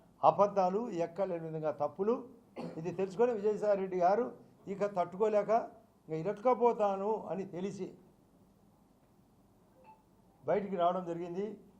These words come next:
ఈడీ విచారణ జరిగింది. చాలామంది పత్రికల్లో ఇప్పుడు ఈయన బీజేపీలో చేరబోతున్నాడు, లేదు లేదు పవన్ కళ్యాణ్ గారితో బాగా స్నేహితమని మాట్లాడినాడు, లేదు తెలుగుదేశం వాళ్ళు కూడా సర్దుకున్నారని అందరి ప్రయత్నము అని.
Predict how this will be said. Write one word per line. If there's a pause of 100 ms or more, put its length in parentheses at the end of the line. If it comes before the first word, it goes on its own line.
(120)
ఈడీ
విచారణ
జరిగింది. (320)
చాలామంది
పత్రికల్లో
ఇప్పుడు
ఈయన
బీజేపీలో
చేరబోతున్నాడు, (760)
లేదు
లేదు
పవన్
కళ్యాణ్
గారితో
బాగా
స్నేహితమని (340)
మాట్లాడినాడు, (460)
లేదు
తెలుగుదేశం
వాళ్ళు
కూడా
సర్దుకున్నారని (340)
అందరి
ప్రయత్నము
అని.